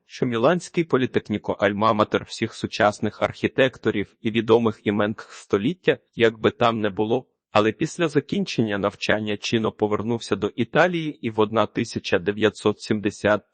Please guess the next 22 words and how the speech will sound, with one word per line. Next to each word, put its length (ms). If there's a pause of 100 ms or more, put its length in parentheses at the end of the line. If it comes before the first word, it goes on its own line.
(200)
дев'ять 500
році 340
отримав 540
ще 200
й 160
диплом 380
Міланського 680
політехнічного 1120
університету. 960 (120)
Сьогодні 560
Цзуккі 380
успішний 680
архітектор. 800 (140)
Серед 500
його 300
проєктів 460
житлові 440
будинки 520
в 140
Аб'ятеграсо, 1000 (260)
Венеції, 680 (180)
Анконі, 640